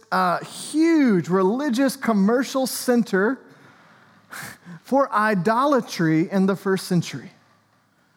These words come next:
We'll get into this in a little bit, but it's just interesting to see that you've got this juxtaposition.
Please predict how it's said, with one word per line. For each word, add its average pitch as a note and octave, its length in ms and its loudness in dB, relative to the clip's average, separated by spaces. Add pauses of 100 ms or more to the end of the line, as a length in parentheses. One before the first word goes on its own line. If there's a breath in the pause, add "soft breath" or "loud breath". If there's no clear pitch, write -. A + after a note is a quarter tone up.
(420)
We'll G3 160 2
get D4 120 2
into C#4 200 2
this C4 180 2
in B3 80 2
a A3 80 2
little A#3 360 2
bit, G3+ 300 0
but G#3+ 120 -2
it's A3+ 100 0
just B3+ 220 -4
interesting C4 460 0
to A3 80 2
see B3+ 260 0
that G#3 100 2
you've G3 140 2
got B3 220 -2
this A3 240 -2 (420)
juxtaposition. G#3 1120 -2